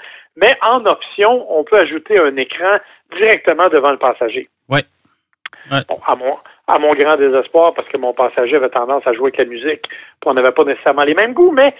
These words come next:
Speaker 1: que veux-tu, ça fait partie des joies de leur donner le contrôle.
Speaker 2: Mais ça, ça, je sais pas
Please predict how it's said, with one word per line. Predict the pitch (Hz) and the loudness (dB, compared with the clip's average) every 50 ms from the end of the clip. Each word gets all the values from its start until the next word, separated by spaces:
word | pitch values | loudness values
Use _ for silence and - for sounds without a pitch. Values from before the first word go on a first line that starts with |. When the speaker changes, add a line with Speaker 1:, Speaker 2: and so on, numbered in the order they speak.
| - - - - _ _ _ _ - | -16 -20 -20 -20 _ _ _ _ 0
Speaker 1:
que | - 214 | 0 0
veux-tu, | 180 175 180 175 - - - 220 208 - | 2 0 -2 -6 -8 -12 -20 -20 -6 -2
ça | - 165 | 0 2
fait | 165 170 | 2 2
partie | 165 - - - - 208 - | 0 -2 -4 -8 -16 -8 -2
des | 170 156 143 135 | 0 0 0 0
joies | 127 147 156 180 185 | 0 2 2 2 4
de | - - | 4 4
leur | 131 139 135 131 | 4 4 2 2
donner | 135 143 139 151 156 | 2 0 0 0 -2
le | 139 | -6
contrôle. | - 143 131 120 123 117 107 - _ _ - - - | -6 -6 -6 -4 -4 -4 -6 -6 _ _ -16 -8 -2
Speaker 2:
Mais | 151 156 165 151 139 127 | 0 2 2 2 2 0
ça, | - - 220 220 135 113 | 0 0 0 0 -2 -4
ça, | - - 220 | -4 -4 -4
je | 147 - | -2 -2
sais | - 156 127 | -2 -2 -2
pas | - 185 | -2 -2